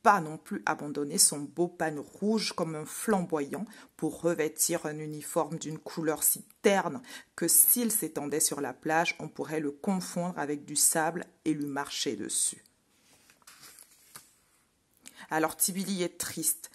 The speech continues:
triste comme les buffles maigres que les peuls mènent au champ.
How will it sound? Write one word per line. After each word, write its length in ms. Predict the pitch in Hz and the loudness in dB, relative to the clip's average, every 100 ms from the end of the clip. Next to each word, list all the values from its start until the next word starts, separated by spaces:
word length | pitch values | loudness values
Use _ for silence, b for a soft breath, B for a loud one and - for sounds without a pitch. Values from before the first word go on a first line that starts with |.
| B _ | B _
triste 460 | - 233 214 202 | -4 0 0 0
comme 180 | 208 170 | -2 0
les 140 | 160 160 | 0 -4
buffles 420 | 160 175 - 165 | -4 -6 -2 -2
maigres 640 | 165 165 170 165 151 143 - | -2 -2 0 0 -2 -4 -4
que 100 | - | -2
les 180 | 160 143 | -2 -4
peuls 440 | - 170 160 147 | -2 2 4 2
mènent 400 | 135 139 135 123 | -2 -4 -4 -4
au 100 | 123 | -2
champ. 340 | - - 143 | 0 0 -2